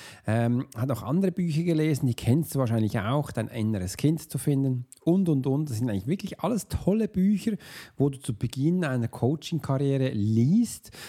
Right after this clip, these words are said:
und die ganz, ganz hilfreich sind. Und wir haben jetzt auch schon bereits entdeckt, während dem Coaching hat er mir gesagt, „Alex, Robert Betz nennt diese Sachen, wo wir es beha-,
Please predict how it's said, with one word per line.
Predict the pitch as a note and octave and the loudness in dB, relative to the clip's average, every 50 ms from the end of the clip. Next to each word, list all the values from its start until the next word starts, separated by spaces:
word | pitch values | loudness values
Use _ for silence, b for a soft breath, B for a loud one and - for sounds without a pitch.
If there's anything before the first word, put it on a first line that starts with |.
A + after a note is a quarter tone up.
| B B B | B B B
und | - B2+ B2+ - - - | -2 -2 -2 -2 -4 -8
die | C#3 A#2+ | -6 -4
ganz, | - - B2 B2 F3 F#3 - - | 0 0 0 2 0 -2 -2 0
ganz | C3 C3+ D3+ B2+ | -2 -2 0 0
hilfreich | - A#2 A#2+ A#2 - - A2 G2 F#2+ - | 0 0 0 0 -2 -2 -4 -4 -4 -6
sind. | - - - - - - - | -6 -6 -6 -8 -8 -8 -8
Und | F#2 F#2 - - _ _ _ - - - | -8 -8 -8 -14 _ _ _ -10 -4 0
wir | A#2 D3+ | 0 2
haben | F#3 G#3+ | 2 2
jetzt | G3 - - | 0 0 0
auch | C#3 D3+ D3+ - | 0 -2 -2 -2
schon | - D#3+ C#3 | -2 -2 0
bereits | - A2 G2+ F#2+ B2 E3 - - | 0 0 0 2 0 0 -2 -2
entdeckt, | G#2 G2 - - B2+ E3 F3 - - | -6 -4 0 0 0 0 0 -2 -2
während | A2+ A#2 A#2 - | 0 0 0 0
dem | - G#2 - | -2 -6 -2
Coaching | - A2+ B2 D#3 D#3+ - - D#3 F3 F3 B B B B B B B B | 0 0 0 0 0 0 0 0 0 0 B B B B B B B B
hat | - B2 | -2 0
er | C#3 | 0
mir | C3+ | 2
gesagt, | C3 A#2 B2 A2+ - | 2 0 0 0 0
„Alex, | B2 B2+ C#3+ B2+ - | 0 0 0 0 -2
Robert | C#3 A2 - - D3 C3 A#2+ C3 A2+ - - | -4 -4 -2 -2 0 0 2 0 0 -2 -2
Betz | - B2+ D#3+ F#3 - - - - | -2 -2 0 -2 -2 -6 -4 0
nennt | B2+ B2 B2 A#2+ A2+ - | 2 2 2 0 0 -2
diese | B2 G#2 A2+ G#2 | -2 0 0 0
Sachen, | - - A2 C3+ D3 - - D3+ | 0 -2 -2 -2 -2 -2 0 0
wo | C#3+ A#2+ B2 | 0 0 0
wir | B2 | 0
es | G#2+ - - | -2 -2 -4
beha-, | - F2+ D#2+ F2 F2 - | -4 -4 -2 -2 -4 -6